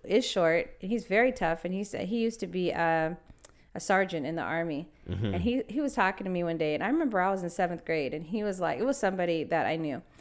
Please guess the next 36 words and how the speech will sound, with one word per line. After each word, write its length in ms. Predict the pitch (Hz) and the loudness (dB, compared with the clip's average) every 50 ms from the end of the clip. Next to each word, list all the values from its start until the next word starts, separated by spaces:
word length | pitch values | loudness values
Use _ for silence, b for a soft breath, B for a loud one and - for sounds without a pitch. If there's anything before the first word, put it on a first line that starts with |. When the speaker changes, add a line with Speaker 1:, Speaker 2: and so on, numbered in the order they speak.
| b b b b b b b - | b b b b b b b -2
Speaker 1:
And, 340 | 190 190 185 180 180 180 | 0 2 2 2 2 2
um, 240 | 170 165 160 156 170 | 2 2 0 0 2
he 80 | 180 247 | 4 4
wasn't 240 | 269 269 240 202 202 | 4 4 4 2 0
talking, 300 | 208 180 175 - 185 170 | -2 -2 -2 -2 -4 -6
like, 180 | 147 131 - | -6 -6 -6
to 180 | - - 262 220 | -4 -2 0 0
me. 360 | 196 185 185 170 135 107 175 | 0 -2 -2 -4 -4 -4 -6
He 80 | 180 175 | -6 -4
was, 280 | 175 165 165 185 - - | -4 -6 -6 -8 -12 -16
it 160 | - - - 175 | -14 -10 -8 -8
was 240 | 175 165 175 - | -6 -8 -6 -6
like 240 | - 147 143 - - | -4 -4 -4 -4 -6
a 140 | - - - - | -6 -4 -2 0
Speaker 2:
A 40 | - | 0
conversation. 480 | 117 98 98 98 85 85 - - - | 2 2 0 0 -2 -2 -2 -4 -4
Speaker 1:
a, 40 | - | -2
yeah, 200 | 208 185 147 123 | 0 0 0 0
a 20 | |
conversation. 640 | - - 202 170 165 175 - 165 156 156 - - - b b b b b b b b | 0 0 -2 0 -2 -2 -4 -4 -4 -6 -8 -12 -14 b b b b b b b b
Anyway, 320 | 254 285 277 220 165 175 | 4 4 4 4 4 2
he 180 | 185 196 269 277 | 0 0 0 2
was 160 | 262 240 208 | 2 0 0
like, 360 | 196 160 165 - - - - - _ _ _ _ _ - - - | -2 -2 -4 -4 -8 -12 -18 -20 _ _ _ _ _ -14 -6 -4
"You, 120 | 233 233 226 - | -2 -2 -2 0
you 140 | - 240 277 | 0 2 4
heard 160 | 285 349 311 | 6 6 6
about 220 | 294 240 202 190 | 6 4 2 2
short 260 | 185 - 277 254 - - | 2 2 4 4 4 4
man 200 | 190 180 180 185 | 2 0 0 0
syndrome?" 420 | - - 170 170 165 165 160 165 | 0 0 0 2 2 0 0 0
And 80 | 160 160 | -2 -4
I 40 | |
was 120 | 165 160 160 | -4 -4 -6
like, 180 | 160 160 - | -6 -8 -6
"Yeah." 340 | - 160 156 160 180 226 285 | -6 -4 -2 -2 -2 -4 -6